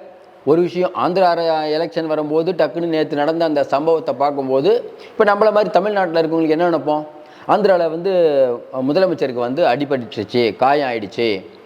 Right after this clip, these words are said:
இன்னைக்கு வந்து ரத்து பண்ணிட்டாரு இந்த ரோட் ஷோவை, இந்த பிரச்சாரத்தை, யாத்திரையை.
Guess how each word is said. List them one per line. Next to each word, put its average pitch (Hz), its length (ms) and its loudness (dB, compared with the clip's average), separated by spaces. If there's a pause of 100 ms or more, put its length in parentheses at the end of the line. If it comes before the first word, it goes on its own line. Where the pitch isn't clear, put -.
(360)
இன்னைக்கு 175 260 4
வந்து 180 120 0
ரத்து 165 200 2
பண்ணிட்டாரு 110 540 0
இந்த 104 440 -2
ரோட் 143 240 2
ஷோவை, 95 220 -2 (220)
இந்த 135 140 2
பிரச்சாரத்தை, - 460 -2 (1040)
யாத்திரையை. 143 500 2